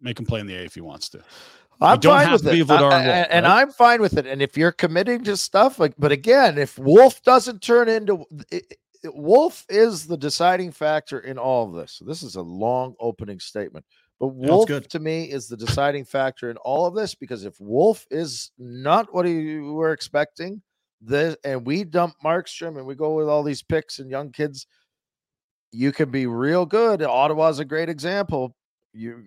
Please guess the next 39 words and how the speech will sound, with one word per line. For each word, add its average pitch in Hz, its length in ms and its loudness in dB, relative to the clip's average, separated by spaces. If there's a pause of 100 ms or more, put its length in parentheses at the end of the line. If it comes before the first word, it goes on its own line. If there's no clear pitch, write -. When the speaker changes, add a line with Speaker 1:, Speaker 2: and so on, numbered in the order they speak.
(100)
Speaker 2:
lots 151 340 0
of 143 80 -12
talent 175 460 -4
and 127 140 -14
kids, 170 380 -6
this 165 260 -10
and 165 80 -6
that. 180 180 -4 (300)
If 135 100 -12
your 143 160 -6 (300)
goaltender 160 680 -2
is 120 260 -10
no 143 160 0
good, 139 300 -4 (240)
you're 135 360 -8
gonna 131 160 -6
struggle. - 400 -14 (300)
Speaker 1:
So 143 160 2
what 214 160 4
are, 208 80 6
Speaker 2:
Edmonton, 190 220 0
Speaker 1:
what 202 120 4
are 190 120 4
Speaker 2:
best 156 240 0
player 131 60 -10
in 107 40 -8
the 175 40 -6
world. 160 120 -2
Speaker 1:
expectations? - 380 -14 (260)
What's 180 260 -2
fair 160 360 0
to 147 120 -4
expect 127 440 -4
from 120 140 -8
Dustin 117 380 -8
Wolf? 104 400 -12 (800)
If 127 140 -10
he, 139 160 0
let's 139 180 -2